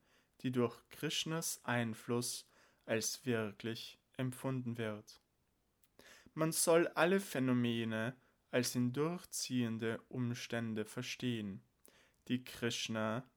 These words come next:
der Seele offeriert. Wenn sie sich auf diese fixiert,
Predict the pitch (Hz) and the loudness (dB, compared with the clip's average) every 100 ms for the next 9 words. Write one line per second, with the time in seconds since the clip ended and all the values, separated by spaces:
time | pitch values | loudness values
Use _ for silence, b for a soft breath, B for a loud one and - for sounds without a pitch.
0 | - 117 - - 110 110 104 104 107 _ | -6 -4 -4 -4 -2 -2 0 -2 -4 _
1 | _ - 120 127 123 127 120 104 - - | _ -10 -6 -4 -2 0 -2 -4 -10 -18
2 | _ _ _ _ _ _ _ _ 139 147 | _ _ _ _ _ _ _ _ 4 4
3 | 156 143 135 147 156 - - 131 - - | 4 0 0 0 -2 -4 2 2 2 -2
4 | 196 214 143 127 131 - - 127 123 117 | 0 2 0 -4 -6 -6 -4 2 2 2
5 | 117 156 - | -2 -6 -14